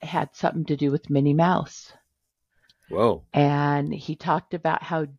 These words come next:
Speaker 1: Disney is stealing our children's, um, imagination, even to the
Speaker 2: Oh, yeah.
Speaker 1: point that their nightmares are not, they're branded, you know?
Speaker 2: Hmm.
Speaker 1: And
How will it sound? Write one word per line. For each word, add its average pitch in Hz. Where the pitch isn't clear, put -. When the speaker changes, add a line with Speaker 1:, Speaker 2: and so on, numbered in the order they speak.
Speaker 1:
Disney 156
is 147
stealing 143
our 143
children's, 139
um, 131
imagination, 135
even 143
to -
the 131
Speaker 2:
Oh, 110
yeah. -
Speaker 1:
point 139
that -
their 143
nightmares 131
are 139
not, 135
they're 143
branded, 82
you 139
know? 135
Speaker 2:
Hmm. 147
Speaker 1:
And 139